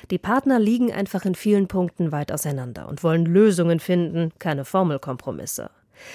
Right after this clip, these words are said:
Das ist auch grundsätzlich gut so. Demokratie bedeutet Auseinandersetzung um die Sache. Doch in der aktuellen Debatte über die Wärmewende droht das Ganze zu entgleisen.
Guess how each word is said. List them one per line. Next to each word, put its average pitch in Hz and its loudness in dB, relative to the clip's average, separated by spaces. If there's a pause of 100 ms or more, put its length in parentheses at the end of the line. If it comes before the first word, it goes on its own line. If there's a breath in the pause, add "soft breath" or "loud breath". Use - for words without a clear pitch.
(160 loud breath)
Das 214 -2
ist 247 -4
auch 202 -4
grundsätzlich 180 0
gut 262 0
so. - -10 (180)
Demokratie 214 2
bedeutet 214 2
Auseinandersetzung 185 2
um 185 2
die 180 2
Sache. - -6 (640 loud breath)
Doch 147 -2
in 160 -2
der - -4
aktuellen 170 -2
Debatte 156 0
über 160 -2
die 151 -6
Wärmewende 190 4
droht 180 0
das 175 -2
Ganze 156 -4
zu - -8
entgleisen. 151 -6